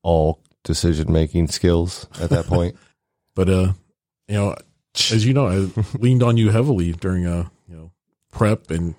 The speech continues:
Speaker 1: Uh,
Speaker 2: redeployment and
Speaker 1: uh.
Speaker 2: getting all our stuff squared away.
Speaker 1: And that was easy, though, 'cause I just wanted to leave everything that we had done.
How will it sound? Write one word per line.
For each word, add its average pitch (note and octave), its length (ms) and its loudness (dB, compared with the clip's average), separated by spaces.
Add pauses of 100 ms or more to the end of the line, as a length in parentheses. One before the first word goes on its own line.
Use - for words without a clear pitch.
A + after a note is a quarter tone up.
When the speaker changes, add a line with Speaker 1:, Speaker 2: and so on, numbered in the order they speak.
(140)
Speaker 1:
Uh, G2+ 120 -2
Speaker 2:
redeployment G#2 720 0
and F#2+ 580 -4
Speaker 1:
uh. - 40 -12 (1120)
Speaker 2:
getting G#2 240 2
all F#2+ 100 0
our F#2 100 0
stuff G#2 220 -2
squared E2 260 -4
away. E2 260 -4 (920)
Speaker 1:
And A2+ 100 4
that B2+ 100 4
was G2+ 140 -2
easy, F#2 220 2
though, D#2 180 2
'cause D#2 240 0
I E2 140 2
just F2 240 0 (240)
wanted E2 720 0 (220)
to D#2 220 0
leave D2 960 -2 (640)
everything D#2 540 -2
that B1+ 100 -4
we D2 140 -4
had C#2+ 140 -6
done. - 280 -10